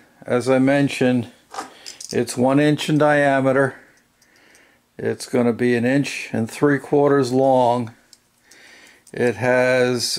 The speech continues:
a half inch bore reamed through and Acme four thread per inch worm on it.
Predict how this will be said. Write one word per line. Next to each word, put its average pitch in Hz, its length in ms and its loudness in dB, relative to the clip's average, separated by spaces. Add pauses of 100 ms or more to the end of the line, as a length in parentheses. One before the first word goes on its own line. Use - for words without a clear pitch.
a 117 640 0 (580)
half 156 380 0
inch 147 420 0
bore 143 560 4 (100)
reamed 131 680 0 (180)
through 131 600 0 (1600)
and 123 880 0 (1120)
Acme 135 840 0 (640)
four 143 340 2
thread 135 460 -2
per 123 260 0
inch 123 520 -6 (840)
worm 127 400 0
on 117 220 0
it. 117 120 -4